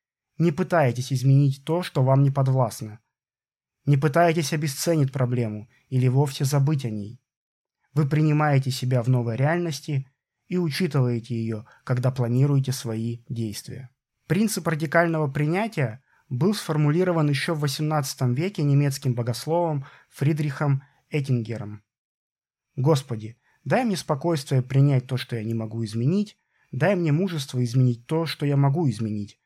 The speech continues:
и дай мне мудрость отличить одно от другого». В наши дни идею радикального принятия продолжила развивать американский психолог Марша Линихан, создательница диалектико-поведенческой терапии.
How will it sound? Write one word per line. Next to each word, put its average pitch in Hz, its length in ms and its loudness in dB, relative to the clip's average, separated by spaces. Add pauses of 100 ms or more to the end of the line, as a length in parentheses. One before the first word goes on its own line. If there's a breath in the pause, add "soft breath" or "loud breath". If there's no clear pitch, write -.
(220)
и 127 100 -2
дай 151 220 2
мне 170 160 0
мудрость 160 500 -2
отличить 131 540 -6
одно 135 340 4
от 131 80 2
другого». 117 540 -2 (200)
В 135 120 -2
наши 196 320 2
дни 196 340 0 (220 loud breath)
идею 151 340 2
радикального 143 640 2
принятия 160 580 0
продолжила 147 600 0
развивать 135 500 0
американский 135 560 0
психолог 147 600 -2 (280 loud breath)
Марша 143 460 2
Линихан, 135 580 -2 (220 soft breath)
создательница 143 800 -4
диалектико-поведенческой 135 1300 -2
терапии. 120 580 -6